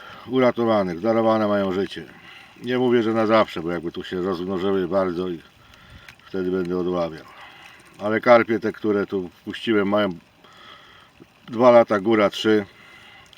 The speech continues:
Karp informuje wszystkich, że osiąga dojrzałość płciową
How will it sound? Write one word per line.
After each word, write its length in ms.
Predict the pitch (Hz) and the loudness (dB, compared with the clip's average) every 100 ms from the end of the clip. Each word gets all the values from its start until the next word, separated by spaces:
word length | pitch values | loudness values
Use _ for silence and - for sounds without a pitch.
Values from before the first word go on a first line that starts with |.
| - _ - | -20 _ -4
Karp 300 | 107 107 101 | 2 2 0
informuje 560 | 107 - 95 98 101 90 | -6 -6 -4 -2 -2 -2
wszystkich, 400 | 98 - 95 85 | -6 -6 -8 -4
że 140 | 98 | -4
osiąga 460 | 95 - 101 95 92 | -4 -4 -4 -2 -2
dojrzałość 440 | 90 92 95 87 | -2 -2 -4 -6
płciową 440 | - - 95 90 | -10 -6 -4 -4